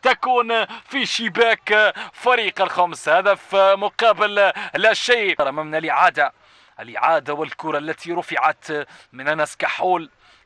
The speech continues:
كما جاءت على الطاير اللي تحسب لمعاذ في هذا الهدف. فريق، آه، الخمس أمامنا بالفعل أولى الأوراق الخمسة وعشرين حمودة مخلوف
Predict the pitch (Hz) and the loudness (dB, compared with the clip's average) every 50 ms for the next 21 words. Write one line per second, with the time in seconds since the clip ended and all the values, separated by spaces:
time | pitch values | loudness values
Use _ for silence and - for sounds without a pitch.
0 | _ - - 139 143 139 127 - - 196 160 120 113 - 120 131 - - - 214 | _ -10 -10 -8 -8 -8 -6 -6 -4 -4 -4 -4 -4 -4 -6 -6 -4 0 0 0
1 | 175 135 101 - - _ _ _ _ _ _ _ _ 107 113 117 - - - - | 0 0 -4 -12 -18 _ _ _ _ _ _ _ _ -20 -20 -16 -10 -10 -10 -10
2 | - - 147 135 127 139 139 139 143 120 123 160 180 175 156 - - 160 165 160 | -8 -8 -8 -8 -8 -8 -10 -6 -4 -2 2 2 2 2 0 -2 -6 -10 -10 -8
3 | 160 165 151 170 196 185 190 - - - - - _ _ - - - - - - | -6 -4 -2 -2 0 0 -2 -6 -8 -12 -20 -20 _ _ -20 -20 -20 -16 -8 -4
4 | 156 160 175 175 - _ - - 160 160 160 160 156 156 156 156 143 - - - | -2 -2 -2 -2 -4 _ -4 -2 0 2 2 2 2 2 2 0 0 -2 -6 -18
5 | _ _ _ _ _ _ _ _ _ _ _ _ _ _ _ _ _ _ _ _ | _ _ _ _ _ _ _ _ _ _ _ _ _ _ _ _ _ _ _ _
6 | _ _ _ _ _ _ _ _ _ _ _ _ - 165 185 180 - - 196 190 | _ _ _ _ _ _ _ _ _ _ _ _ 0 0 0 0 -2 -2 -4 -4
7 | 160 - - - - - - - _ _ _ _ _ _ _ - 180 185 156 160 | -4 -8 -16 -18 -18 -20 -20 -20 _ _ _ _ _ _ _ -18 -10 -6 -4 0
8 | 160 160 160 156 170 165 - - 170 147 160 165 170 175 175 170 175 180 175 180 | 2 2 2 0 -2 -4 -2 0 2 2 2 2 2 0 0 2 2 2 2 2
9 | 185 180 160 - - 165 - - 180 160 - 180 175 170 - - 185 180 190 180 | 2 2 0 0 -4 -4 -2 -4 -4 -2 -2 -2 -2 -2 -4 -10 -12 -12 -10 -8
10 | 170 156 - - 180 175 175 185 170 175 170 180 175 - 202 196 175 - - - | -8 -6 -4 -2 -2 -2 0 0 0 0 0 0 -2 -2 -2 -4 -4 -4 -6 -16
11 | - | -20